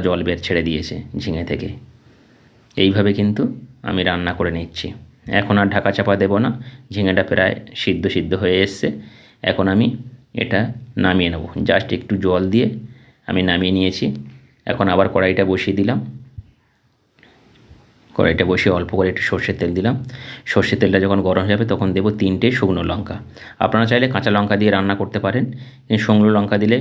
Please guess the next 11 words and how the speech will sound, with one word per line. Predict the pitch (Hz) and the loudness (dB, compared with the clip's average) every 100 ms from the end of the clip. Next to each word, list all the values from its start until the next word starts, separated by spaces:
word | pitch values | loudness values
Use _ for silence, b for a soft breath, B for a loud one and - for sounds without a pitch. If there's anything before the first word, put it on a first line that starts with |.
| 123 | 2
যেহেতু | 107 101 | 2 2
নিরামিষ | 95 101 104 107 | 2 2 0 0
রান্না | 107 131 - B B - | 2 0 -4 B B -4
টেস্টটা | 104 101 104 101 | -2 0 0 2
কিন্তু | 104 104 233 113 | 2 2 2 2
দ্বিগুণ | 95 95 92 | 4 2 -2
হয়। | 78 73 - _ _ b b b b b b b b b b _ _ - | -6 -8 -18 _ _ b b b b b b b b b b _ _ 0
তো | 95 95 | 2 4
দেওয়ার | 92 92 | 4 2
পরে | 98 107 107 | 2 2 2
যখন | 101 | 0